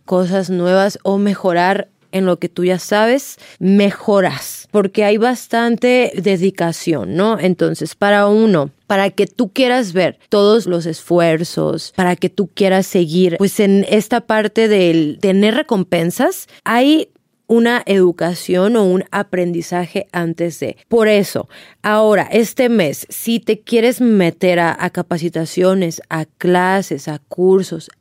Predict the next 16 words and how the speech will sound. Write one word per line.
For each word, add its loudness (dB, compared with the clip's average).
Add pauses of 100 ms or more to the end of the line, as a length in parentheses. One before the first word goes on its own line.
hazlo, 0
porque -6
te -4
va 0
a -6
ayudar 0
mucho -2
a -2
seguir -4
expandiéndote -2
y -4
sobre -4
todo 0
a -4
seguir -4
conociéndote. -2